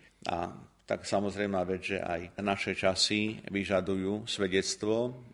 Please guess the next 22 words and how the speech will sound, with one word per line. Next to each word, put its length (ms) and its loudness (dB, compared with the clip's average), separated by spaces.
Svet 400 -2
očakáva 560 2
od 80 -2
kresťanov 1120 0
svedectvo. 1120 0
Ak 400 -4
budeme 400 2
vlažní, 800 0
na 160 0
čo 160 -2
ho 160 -2
poukazuje 480 0
pápež 400 0
František, 640 -2
tak 400 -2
vlastne 320 -2
premárnime 640 2
šancu 560 0
osloviť 400 0
ľudí 240 -2
v 80 -6
svedectve. 560 -2